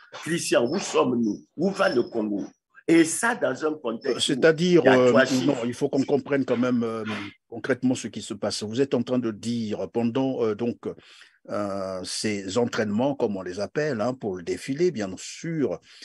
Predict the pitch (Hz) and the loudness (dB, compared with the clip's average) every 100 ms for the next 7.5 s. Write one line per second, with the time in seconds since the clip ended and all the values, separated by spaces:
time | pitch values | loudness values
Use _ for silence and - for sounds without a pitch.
0 | - - 95 104 - 107 - 101 110 107 | -20 -18 -6 -4 -2 -4 -6 -6 -8 -4
1 | 135 156 165 139 107 101 95 90 87 85 | 0 0 0 0 0 0 -4 -6 -6 -8
2 | 82 104 113 123 135 - - 151 117 120 | -10 -10 -2 0 2 2 4 4 2 -4
3 | - 101 107 - 120 117 135 135 139 147 | -6 -8 -8 0 4 6 4 2 -2 -4
4 | - - 135 110 107 92 87 _ _ _ | -6 -2 0 0 -2 -6 -10 _ _ _
5 | _ _ _ _ _ _ - 127 123 131 | _ _ _ _ _ _ -2 0 2 0
6 | 143 131 113 110 127 127 104 135 - 120 | 0 2 0 2 2 0 -2 -4 -2 -2
7 | - 113 123 143 | -2 -4 -4 -6